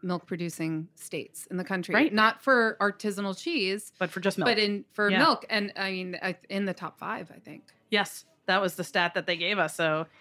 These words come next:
Speaker 2: they're
Speaker 1: Mm-hmm.
Speaker 2: trying to figure out how to build an added value product and creating a cheese guild there, which is one of the things we'll talk about in a little bit. But, um,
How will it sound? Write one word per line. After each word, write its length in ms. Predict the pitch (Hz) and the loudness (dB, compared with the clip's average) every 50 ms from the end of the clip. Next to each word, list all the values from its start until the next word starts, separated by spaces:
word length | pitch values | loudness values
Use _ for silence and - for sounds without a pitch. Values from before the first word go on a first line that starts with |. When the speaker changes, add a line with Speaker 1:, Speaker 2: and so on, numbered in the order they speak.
| _ _ _ _ | _ _ _ _
Speaker 2:
they're 160 | - 185 190 190 | 2 4 4 6
Speaker 1:
Mm-hmm. 60 | 202 | 6
Speaker 2:
trying 160 | 220 196 185 | 6 6 6
to 40 | 185 | 4
figure 160 | 190 185 185 | 4 4 4
out 120 | 180 170 165 | 4 4 4
how 180 | 175 170 170 165 | 4 4 4 4
to 200 | 165 165 160 156 | 4 2 2 2
build 240 | - 170 170 165 160 | 2 2 2 2 2
an 100 | 165 160 | 0 0
added 300 | - 160 160 165 165 160 | 0 0 0 0 0 2
value 260 | 170 165 165 165 160 160 | 2 2 2 2 0 0
product 520 | - 165 160 202 233 175 165 160 - - | 2 4 4 6 6 4 4 2 0 -6
and 360 | - 156 151 151 151 156 156 - _ - _ _ _ | -4 -2 -2 -2 -2 -2 -4 -6 _ -18 _ _ _
creating 360 | - - 160 160 165 165 156 | -8 -4 -2 -2 -2 -2 -4
a 120 | 151 151 - _ | -6 -8 -8 _
cheese 260 | - - 151 151 - | -10 -6 -6 -6 -4
guild 220 | - 190 185 180 180 | -2 -2 -2 0 2
there, 220 | 202 208 226 262 | 2 2 2 2
which 240 | 247 180 156 - - | -2 -4 -6 -6 -6
is 340 | 147 147 143 156 - - - _ _ - - - - _ _ | -6 -6 -6 -10 -14 -16 -18 _ _ -20 -20 -20 -20 _ _
one 100 | 190 165 | -2 -2
of 40 | 156 | 0
the 60 | 180 | 0
things 120 | 170 156 | -2 -2
we'll 100 | - 160 160 | -4 -6 -4
talk 180 | - 165 160 | -4 -4 -4
about 180 | 165 160 156 156 | -2 -2 -2 -2
in 80 | 156 156 | -2 -2
a 60 | 151 | -2
little 200 | 151 156 156 156 | -4 -4 -6 -4
bit. 300 | 156 190 208 233 240 240 - | -2 0 0 0 0 -2 -2
But, 180 | 185 160 156 | -2 0 0
um, 540 | 156 151 151 151 151 151 151 151 151 147 | 0 0 0 0 -2 -2 -2 -4 -4 -8